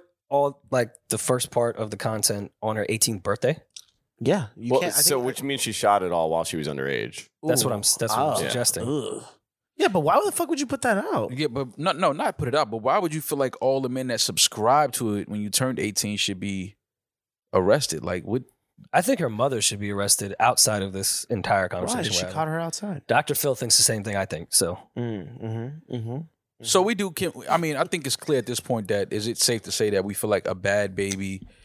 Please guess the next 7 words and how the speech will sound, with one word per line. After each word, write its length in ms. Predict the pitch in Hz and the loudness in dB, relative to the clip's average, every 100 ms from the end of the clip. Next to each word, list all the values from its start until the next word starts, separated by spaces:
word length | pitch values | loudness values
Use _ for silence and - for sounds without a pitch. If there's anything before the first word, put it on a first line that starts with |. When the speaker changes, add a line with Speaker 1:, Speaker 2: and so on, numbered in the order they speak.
| _ | _
Speaker 1:
Mm. 200 | 123 110 87 | -6 -2 4
Speaker 4:
uh, 360 | 95 82 67 - - _ _ - - | 4 4 0 -6 -18 _ _ -18 -2
porn 460 | 127 117 110 101 - _ _ _ _ - - | 0 2 0 -6 -12 _ _ _ _ -20 -8
deal 240 | 110 110 104 | 0 2 2
is 80 | - | 0
coming 240 | 113 113 | -2 -4
soon? 300 | - 107 107 | -4 -6 -8